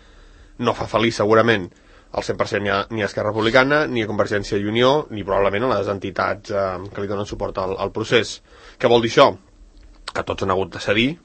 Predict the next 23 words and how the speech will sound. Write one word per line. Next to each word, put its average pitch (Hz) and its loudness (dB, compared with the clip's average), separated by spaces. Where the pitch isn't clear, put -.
com 104 -4
en 98 -6
qualsevol 98 -2
negociació, 104 0
que, 101 -2
com 101 -4
deia 101 4
al 104 4
principi, 107 -2
probablement 107 2
ningú 104 -2
estarà 107 2
al 101 -2
cent 113 -2
per 113 2
cent 110 -4
satisfet 110 -4
de 110 2
la 113 4
proposta, 123 2
però - 2
que, 113 6
vaja, 107 4